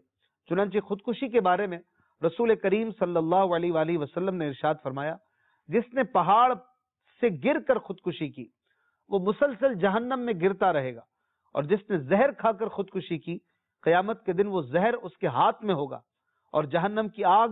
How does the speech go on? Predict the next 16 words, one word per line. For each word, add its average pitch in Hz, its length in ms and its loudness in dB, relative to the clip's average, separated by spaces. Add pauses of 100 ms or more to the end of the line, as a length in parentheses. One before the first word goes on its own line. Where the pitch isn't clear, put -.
میں 202 80 -2
اسے 190 200 -4
ہمیشہ 196 500 0 (420)
کھاتا 254 380 4
رہے 208 240 4
گا، 147 120 -8 (800)
اور 165 160 4
جس 202 280 -6
نے 240 80 -2
چھری 233 360 2
کے 269 160 2
ذریعے 240 260 2
خود 226 200 -6
کو 226 120 0
قتل 226 360 -4
کیا 151 260 -4